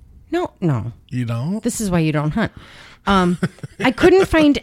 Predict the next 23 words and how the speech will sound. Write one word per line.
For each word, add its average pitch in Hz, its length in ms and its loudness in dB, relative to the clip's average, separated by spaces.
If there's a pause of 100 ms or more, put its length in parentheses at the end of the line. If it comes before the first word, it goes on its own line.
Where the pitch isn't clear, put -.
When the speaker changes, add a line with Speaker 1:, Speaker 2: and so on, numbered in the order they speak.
Speaker 1:
anything, 277 640 0
like, 220 440 -6 (300)
showing 196 520 0
that 214 100 -2
he 214 140 -4
was 214 160 -2
a 226 60 -2
hunter 233 420 -4 (380)
<laughs> - 380 -20
that 175 180 -2
would 196 180 2
need 160 440 -2 (440)
said 120 300 -10
hunting 185 420 -2
knife. - 400 -20 (440)
Speaker 2:
Mm. 160 300 -6 (440)
Speaker 1:
Yeah. 349 160 -12 (920)
Speaker 2:
So - 200 -2
self-defense, 135 840 -4
I'll 98 100 -6
go 95 180 -8
with. 95 120 -6
Speaker 1:
Yeah. 233 60 0